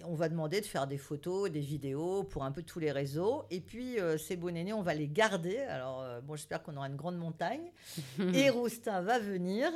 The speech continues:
Speaker 1: Son idée, c'est de, de faire une sculpture, euh, monumentale, enfin, une grosse sculpture avec ses bonnets nez. Donc, on a déjà l'idée, mais ça, on le dévoile pas.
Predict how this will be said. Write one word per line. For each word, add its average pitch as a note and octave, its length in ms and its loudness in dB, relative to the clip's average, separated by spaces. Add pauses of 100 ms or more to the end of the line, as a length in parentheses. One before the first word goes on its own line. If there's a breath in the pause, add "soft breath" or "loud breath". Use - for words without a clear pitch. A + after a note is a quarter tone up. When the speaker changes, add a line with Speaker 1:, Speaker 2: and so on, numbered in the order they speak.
Speaker 1:
Son F#3+ 260 -4
idée, F#3 380 -2
c'est F3+ 220 -6
de, D3 540 -2
de D3 140 -2
faire G#3+ 240 -2
une F3+ 80 -2
sculpture, G3 720 -2
euh, C3 840 0 (140)
monumentale, E3+ 800 -2
enfin, D#3 100 -6
une D3 60 0
grosse F#3+ 260 -4
sculpture F3 500 -8 (440 loud breath)
avec G#3 280 2
ses F3 160 -4
bonnets D#3+ 260 -2
nez. E3 160 -4
Donc, F3+ 260 -8
on D3+ 120 -2
a D3+ 80 -2
déjà C#3+ 280 -4
l'idée, D3 280 -6
mais C3+ 100 -8
ça, - 160 -8
on D#3+ 80 -4
le C3+ 160 -6
dévoile C#3+ 400 -2
pas. G3 320 -2